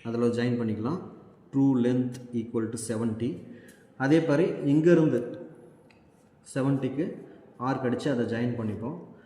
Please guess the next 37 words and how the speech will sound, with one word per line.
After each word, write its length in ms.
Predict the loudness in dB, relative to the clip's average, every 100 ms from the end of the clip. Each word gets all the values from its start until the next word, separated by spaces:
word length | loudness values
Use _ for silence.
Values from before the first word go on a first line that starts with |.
| -20 _
ஜாயின் 220 | 0 0 0
பண்ணிட்டு, 300 | -2 -2 -2 -4 -8 -14 -16 -4
ஜாயின் 200 | 0 2 2
பண்ண 160 | -2
இடத்துல 180 | -2 -2
இருந்து 160 | 0 0
ஒரு 80 | 0
லோக்கஸ் 260 | -4 -6 -6
லைனு, 220 | -6 -4 -6 -10 -12 -4 -2
மேல 160 | 2 2 2
ஒரு 120 | -2 -4 -10 -18 -20 -8 0
லோக்கஸ் 280 | 0 0 -6
லைன் 140 | -10 -10 -18 -20 -20 0
போட்டோம்னா 360 | 0 2 2 4
நம்மளுக்கு 340 | 2 0 0 0
இது 100 | 0 -2
கம்ப்ளீட் 300 | 0 0 0
ஆயிடுது. 260 | -4 -4 -6 -8 -16 -20 -4 -4
இப்போ 180 | 0 4 4
இந்த 160 | 4 4 4
லைனை 280 | 4 4 2 -2
வந்து 160 | -2 -2
பாத்தீங்கன்னா 360 | -2 -4 -2 0 0
இந்த 160 | 0 0 0
டாப் 240 | 0 2
வியூவை 180 | 2 2 0
நம்ம 220 | 0 -2 -6 -14 -18 -20 -20 -4
ரொட்டேட் 340 | -2 4 4 4 0
பண்ணி 220 | 2 2 -2 -8 -6 -2
எங்க 120 | 2 4
வந்து 140 | 4 2
ஜாயின் 220 | 0 0
ஆகுதோ 220 | -2 -2 -2 -4
ஃபைனல் 420 | -6 -2 0 0 0
டாப் 180 | -4 -2
வியூ 100 | -2 -2
வந்து 160 | -4